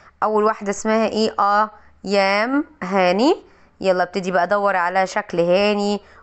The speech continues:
واقرا تاني. الأصل في الكلام هنا أو الأصل في الأكتيفيتي إن أنا أخلي الطفل يكون،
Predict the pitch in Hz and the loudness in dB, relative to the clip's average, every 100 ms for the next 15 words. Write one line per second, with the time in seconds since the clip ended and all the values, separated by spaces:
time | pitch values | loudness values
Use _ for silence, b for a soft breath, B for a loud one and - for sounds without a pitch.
0 | - 240 214 202 190 240 233 226 226 220 | -4 -2 0 0 2 2 2 2 -2 -4
1 | b b - 185 185 294 - - 254 - | b b -8 -2 -2 -2 -6 -6 -6 -2
2 | 247 262 262 262 262 262 - 170 170 - | 0 0 2 2 2 0 -2 -4 -2 -4
3 | 247 247 233 - 208 - 254 220 226 247 | -2 -2 -2 -2 -4 -2 -2 -2 -4 -4
4 | 240 B B _ 196 220 226 - 214 240 | -4 B B _ -2 0 0 -2 -2 -2
5 | 240 240 233 240 233 214 208 - 226 233 | 0 -2 0 -2 -2 -4 -4 -2 0 0
6 | 226 | 0